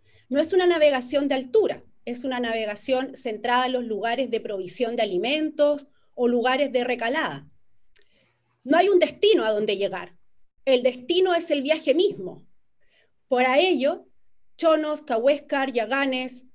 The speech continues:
por sintetizarlos en estos nombres, se inventaron una herramienta a propósito para ese medio, la dalca, brillante expresión de la tecnología de la madera, y como mis compañeros de este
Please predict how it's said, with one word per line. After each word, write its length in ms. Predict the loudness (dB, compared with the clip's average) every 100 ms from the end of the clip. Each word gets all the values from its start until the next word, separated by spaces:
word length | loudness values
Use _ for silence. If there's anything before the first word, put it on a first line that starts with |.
| -20 -16 -6
por 160 | -6
sintetizarlos 800 | -4 -4 -4 -4 -2 0 2 0
en 140 | -2 -4
estos 400 | -4 -2 -2 -2
nombres, 480 | -2 -2 -4 -8 -10 _ -4
se 120 | 0
inventaron 680 | 2 2 2 2 4 2 0
una 220 | 0 0
herramienta 480 | 0 0 0 -2 -2
a 60 | 0
propósito 800 | 2 4 2 2 -2 0 -2 -4
para 200 | -2 -2
ese 220 | 0 2
medio, 460 | 2 2 -2 -8 -14 -20 -20 -20 -6
la 220 | -4 2
dalca, 540 | 2 2 -4 -10 -20 -20 -20 -20 -20 -12
brillante 540 | -6 0 2 2 -4
expresión 760 | -8 -4 -4 -2 -2 -2 -2 -4
de 160 | -6 -4
la 140 | -4
tecnología 720 | -4 -4 -2 -4 -4 -2 0 0
de 100 | 0
la 100 | -2
madera, 580 | 0 4 4 2 -6 -12 -20 -16
y 100 | -8
como 280 | -6 -6 -6
mis 180 | -6 -8
compañeros 640 | -10 -8 -4 -2 0 0
de 80 | -2
este 220 | -8 -8